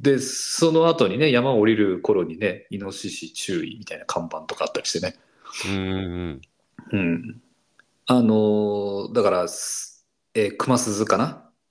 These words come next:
Speaker 2: うん。
Speaker 1: 熊鈴は必須なんじゃないですかね。
Speaker 2: うんうんうん。
Speaker 1: うん。いますね、あの山には。
Speaker 2: うん。
Speaker 1: うん。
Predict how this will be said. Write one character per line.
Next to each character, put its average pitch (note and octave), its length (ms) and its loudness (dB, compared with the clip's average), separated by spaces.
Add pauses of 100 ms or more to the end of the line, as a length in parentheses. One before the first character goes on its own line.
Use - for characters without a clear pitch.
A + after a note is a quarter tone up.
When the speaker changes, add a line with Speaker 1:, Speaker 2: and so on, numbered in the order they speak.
(300)
Speaker 2:
う A2+ 80 -6
ん。 F#2 260 -6 (840)
Speaker 1:
熊 B2 300 2
鈴 A2+ 300 -2
は A2 120 4
必 - 640 -6
須 G2+ 60 -4
な G2 120 -2
ん F2 80 -8
じ E2 100 -12
ゃ D#2+ 40 -12
な D#2+ 60 -12
い - 40 -10
で D#2 40 -10
す - 140 -12
か - 80 -12
ね。 - 280 -12 (680)
Speaker 2:
う F#2 80 -8
ん - 20 -4
う F2+ 220 -4
ん - 20 -4
う F2+ 40 -4
ん。 - 40 -2
Speaker 1:
う G2+ 40 -2 (340)
ん。 - 260 -16 (720)
い A#2 140 2
ま G#2+ 140 4
す G2+ 120 0
ね、 F2+ 60 -4
あ E2+ 100 -4
の F2 80 -6
山 E2 220 -4
に D2+ 80 -10
は。 - 240 -18 (720)
Speaker 2:
う F#2+ 80 -6
ん。 D#2 260 -8 (100)
Speaker 1:
う G2 60 -8
ん。 E2 400 -6